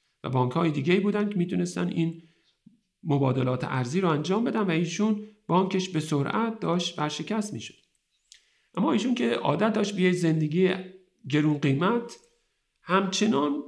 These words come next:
خرج می‌کرد و در نهایت مجبور شد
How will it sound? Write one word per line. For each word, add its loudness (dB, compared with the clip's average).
خرج -4
می‌کرد -8
و 0
در 0
نهایت 0
مجبور -2
شد -6